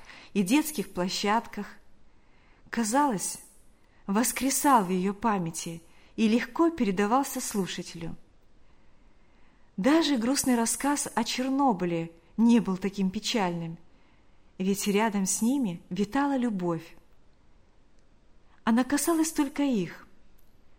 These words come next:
Подруга же сладко спала. Вскоре, созвонившись с другими водителями их группы, они решили заехать на стоянку, чтобы попить кофе и немного размяться.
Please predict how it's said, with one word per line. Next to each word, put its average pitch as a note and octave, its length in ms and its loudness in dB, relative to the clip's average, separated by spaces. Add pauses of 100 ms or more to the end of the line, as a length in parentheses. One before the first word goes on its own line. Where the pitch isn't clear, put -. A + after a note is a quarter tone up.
(120)
Подруга A#3+ 500 2
же E3+ 140 -8
сладко - 420 0
спала. F3+ 640 -4 (1200)
Вскоре, E4 520 0
созвонившись A#3 800 0
с F#3+ 60 -4
другими A3+ 360 2
водителями G3+ 640 0
их G3 260 -2
группы, A3+ 460 -2 (800)
они D4+ 200 4
решили F#4 340 4
заехать G#3 460 2
на D#4 100 2
стоянку, F3+ 640 0
чтобы F#3+ 300 0
попить G#3+ 420 -2
кофе E4 340 2
и G3+ 140 -2
немного A3+ 340 2
размяться. A#3 640 0